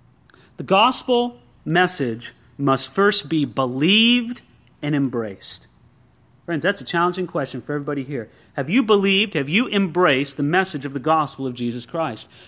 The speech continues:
Have you embraced what that good news is? And you might say, "I don't know what the good news is." It's funny, what so many churches today are presenting is not good news. What so many churches are presenting,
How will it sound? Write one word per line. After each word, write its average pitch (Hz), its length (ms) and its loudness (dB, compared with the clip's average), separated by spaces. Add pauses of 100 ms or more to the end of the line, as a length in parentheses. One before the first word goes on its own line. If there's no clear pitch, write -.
Have 165 120 0
you 269 160 6
embraced 226 480 4
what 214 140 2
that 185 180 0
good 180 180 2
news 190 240 0
is? 277 200 0
And - 280 -10
you 277 60 4
might 277 160 4
say, 233 100 2
"I 226 160 4
don't 262 140 6
know 233 80 6
what 226 120 4
the 226 60 0
good 247 220 4
news 269 180 6
is." 311 560 4 (560)
It's 202 140 -4
funny, 196 260 2
what 151 160 0
so 233 160 0
many 240 220 2
churches 160 420 -2
today 156 220 0
are 156 80 0
presenting 135 400 0
is 120 100 -6
not 156 220 0
good 139 180 0
news. 113 440 -6 (640)
What 151 120 -4
so 240 160 4
many 277 200 4
churches 214 420 2
are 170 80 4
presenting, 147 560 2